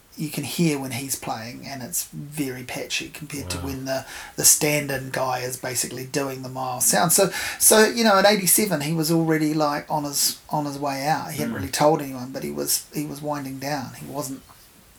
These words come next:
Speaker 1: giving great performances. So sometimes it's just nice to know that these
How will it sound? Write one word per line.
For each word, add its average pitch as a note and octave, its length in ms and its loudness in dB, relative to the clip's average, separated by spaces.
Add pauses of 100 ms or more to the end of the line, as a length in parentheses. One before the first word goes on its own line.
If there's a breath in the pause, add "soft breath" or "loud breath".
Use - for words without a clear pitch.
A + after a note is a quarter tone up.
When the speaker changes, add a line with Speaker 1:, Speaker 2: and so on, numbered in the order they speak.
(120)
Speaker 1:
giving C#3 220 -2
great C#3 220 -4
performances. D#3+ 560 -4
So D3+ 220 4 (640 loud breath)
sometimes F3+ 520 6
it's F3 100 -2
just D#3+ 200 2
nice D#3+ 300 4
to D3+ 100 -2
know D3+ 220 4
that C3+ 140 -8
these C#3 260 -6